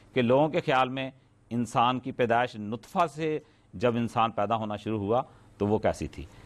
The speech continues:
और वो भी बिल्कुल ऐसी है कि कोई भी आदमी उसको मानने को तैयार ही नहीं होगा। ऐसी तफसीर उन्होंने उसमें पेश कर, तफसीरों में ये वाक़यात पेश कर दिए हैं। मसलन कससुल कुरान है, ये मेरे पास यहाँ पड़ी हुई है, ये कससुल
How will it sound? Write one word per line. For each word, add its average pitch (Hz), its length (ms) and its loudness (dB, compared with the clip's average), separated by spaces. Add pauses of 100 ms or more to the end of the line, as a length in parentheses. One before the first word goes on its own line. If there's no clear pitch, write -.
(160)
और 117 120 0
वो 143 140 2
भी 180 320 -4
बिल्कुल 175 540 0
ऐसी 135 260 -2
है 175 180 -2
कि 185 160 -12
कोई 156 260 2
भी 160 160 2
आदमी 131 300 2
उसको 135 220 -6
मानने 117 300 0
को 123 140 -2
तैयार 110 360 4
ही 131 80 -4
नहीं 135 120 -4
होगा। 139 240 -2 (360)
ऐसी 180 220 0
तफसीर 147 360 0
उन्होंने 139 280 2
उसमें 127 220 -2
पेश 117 220 2
कर, - 120 0
तफसीरों 113 400 0
में 120 140 0
ये 113 100 2
वाक़यात 101 400 0
पेश 95 140 -2
कर 87 160 -2
दिए 82 180 -6
हैं। 82 80 -6 (280)
मसलन 123 400 -2 (120)
कससुल 123 380 -4
कुरान 101 380 2
है, 92 200 -4 (300)
ये 101 60 0
मेरे 104 160 4
पास 101 220 -4
यहाँ 98 200 -4
पड़ी 104 140 2
हुई 104 180 0
है, 95 100 2
ये 92 80 2
कससुल 87 420 -4